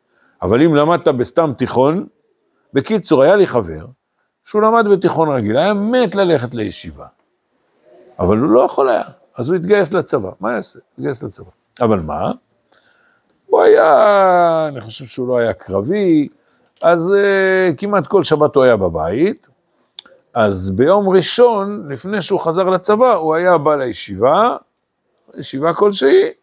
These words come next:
לומד קצת, ומשם נוסע לצבא. ואחרי זמן מסוים, זה עשה לו כזה קושי, הוא התייעץ עם הרבנים, אמרו לו, "תפסיק לבוא לישיבה", למה?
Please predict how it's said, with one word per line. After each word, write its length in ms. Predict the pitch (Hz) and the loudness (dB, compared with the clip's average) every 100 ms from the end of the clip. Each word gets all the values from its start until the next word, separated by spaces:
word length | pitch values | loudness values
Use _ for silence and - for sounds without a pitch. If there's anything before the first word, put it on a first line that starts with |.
| _ - | _ -4
לומד 380 | 214 240 269 | -2 2 0
קצת, 360 | 285 - 294 285 - | 0 0 2 2 -2
ומשם 540 | 214 220 208 226 196 160 | -10 -8 -4 -2 -2 -6
נוסע 280 | 139 - 127 | -10 -10 -10
לצבא. 380 | 101 - 90 90 _ _ _ _ _ _ _ _ _ _ _ - - _ - | -12 -18 -20 -20 _ _ _ _ _ _ _ _ _ _ _ -20 -20 _ -10
ואחרי 1080 | 85 87 107 110 - 110 120 165 156 147 - | -4 2 2 2 0 0 2 4 2 -2 -8
זמן 440 | 98 95 127 143 | -10 -4 -2 -2
מסוים, 800 | 120 - - 98 120 147 165 170 170 _ _ _ _ _ _ _ | -4 -8 -6 -2 -2 -2 -4 -8 -16 _ _ _ _ _ _ _
זה 240 | 98 87 101 | -12 -6 -4
עשה 420 | - - - 156 | -4 -4 0 0
לו 200 | 143 - | 0 -2
כזה 340 | - 101 139 | -4 -2 -2
קושי, 680 | 151 - 180 175 - 196 240 208 _ _ _ _ - | -2 0 0 0 -2 -4 -6 -12 _ _ _ _ -14
הוא 80 | |
התייעץ 400 | 95 120 139 - | -4 0 0 0
עם 100 | 135 | 0
הרבנים, 420 | 123 101 95 117 123 | 0 0 0 -2 -2
אמרו 260 | 104 107 | -2 -2
לו, 220 | 110 110 | 0 0
"תפסיק 420 | 101 92 - 123 110 | -2 -8 -12 -12 -8
לבוא 280 | 107 95 | -8 -6
לישיבה", 360 | 87 - - - | -8 -12 -12 -10
למה? 260 | 135 135 | -10 -12